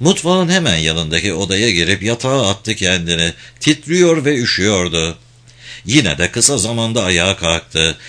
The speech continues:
Dizüstü bilgisayarını çıkarıp yuvarlak mutfak masasının başına oturdu. Derin bir nefes aldı. N S A'den indirdiği dosyanın kriptosunu bir kez daha kırmaya çalıştı. Bu defa da olmadı.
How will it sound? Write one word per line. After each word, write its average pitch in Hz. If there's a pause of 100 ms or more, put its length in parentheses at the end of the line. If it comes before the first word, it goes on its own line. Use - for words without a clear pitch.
(200)
Dizüstü 180
bilgisayarını 143
çıkarıp 87
yuvarlak 139
mutfak 135
masasının 123
başına 101
oturdu. 85 (560)
Derin 190
bir 170
nefes 110
aldı. 80 (600)
N 180
S 180
A'den 180
indirdiği 85
dosyanın 95
kriptosunu 151
bir 170
kez 135
daha 131
kırmaya 95
çalıştı. 82 (280)
Bu 185
defa 101
da 90
olmadı. 80